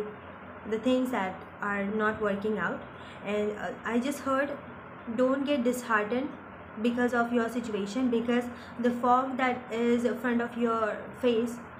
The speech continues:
and your head is clearing up. So be patient, okay?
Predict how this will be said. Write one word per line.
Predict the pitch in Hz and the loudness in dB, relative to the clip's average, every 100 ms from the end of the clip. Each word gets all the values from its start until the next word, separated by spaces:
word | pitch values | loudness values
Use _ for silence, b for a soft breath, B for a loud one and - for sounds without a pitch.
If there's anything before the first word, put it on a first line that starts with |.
| - - - - - - - - 202 | -14 -14 -14 -16 -16 -16 -16 -10 -2
and | 220 226 226 226 | 2 2 2 4
your | 220 214 | 4 2
head | 190 233 220 | 2 0 2
is | 202 220 | 0 -2
clearing | - 233 220 233 214 | 2 2 4 2 2
up. | 190 - | -2 -2
So | 247 | -2
be | 214 247 | 0 2
patient, | 247 208 - 175 170 | 2 0 -2 -8 -8
okay? | - 220 233 | -6 -2 0